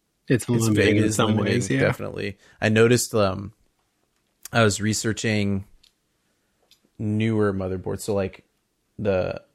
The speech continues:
Speaker 2: I think the f-, Z five ninety, right, is the current gen Intel board. So a
Speaker 1: Okay.
Speaker 2: Z five ninety M, which would be a micro A T X board,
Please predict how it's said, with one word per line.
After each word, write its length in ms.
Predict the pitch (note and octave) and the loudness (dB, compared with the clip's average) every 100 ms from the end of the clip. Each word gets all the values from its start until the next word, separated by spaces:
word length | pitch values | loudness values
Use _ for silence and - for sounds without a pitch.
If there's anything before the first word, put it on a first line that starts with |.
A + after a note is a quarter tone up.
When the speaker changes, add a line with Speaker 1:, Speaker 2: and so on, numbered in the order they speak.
| _ _ | _ _
Speaker 2:
I 60 | A2+ | -14
think 260 | - G2 | -12 -8
the 80 | G2 | -8
f-, 220 | G2+ - _ _ _ - | -10 -12 _ _ _ -14
Z 440 | G#2+ G#2+ G#2 G2 G2+ | -10 -6 -4 -4 -6
five 420 | - G#2 G2+ A2+ | -2 0 2 0
ninety, 580 | F2 F2 F2 - - - | -4 -4 -6 -8 -10 -8
right, 220 | - G2 | -4 -4
is 180 | A2 G2 | -4 -6
the 240 | G2 G2 G2 | -2 -2 -2
current 580 | - G2 F#2+ - - _ _ _ _ _ _ | -4 -4 -4 -8 -18 _ _ _ _ _ _
gen 540 | B2 G#2+ G2 F#2+ F#2+ G2 _ _ _ _ _ _ _ _ _ _ _ _ | -8 -2 -2 -2 -6 -8 _ _ _ _ _ _ _ _ _ _ _ _
Intel 640 | A2 G#2+ B2 A2+ A#2+ B2 - _ - | -6 0 4 6 4 2 -6 _ 0
board. 380 | B2 C3 D3 - _ _ _ _ _ _ _ _ _ _ _ _ _ _ | 4 4 2 -4 _ _ _ _ _ _ _ _ _ _ _ _ _ _
So 180 | - A2+ | 2 4
a 40 | |
Speaker 1:
Okay. 80 | A2 | 4
Speaker 2:
Z 160 | A2+ A#2 | 2 2
five 220 | B2 G#2+ | 2 2
ninety 340 | G#2+ G2+ G2 - | 2 0 -2 2
M, 300 | A2+ G#2 G#2 | 2 2 0
which 180 | G2+ G2+ | -4 -4
would 120 | F#2 | -4
be 120 | G2+ | -2
a 60 | F#2+ | -2
micro 380 | F#2 F#2+ G2+ | -2 -2 0
A 100 | G2+ | 0
T 140 | G2+ A2+ | 0 -2
X 140 | G#2+ | -2
board, 320 | - B2+ C#3 | -2 0 0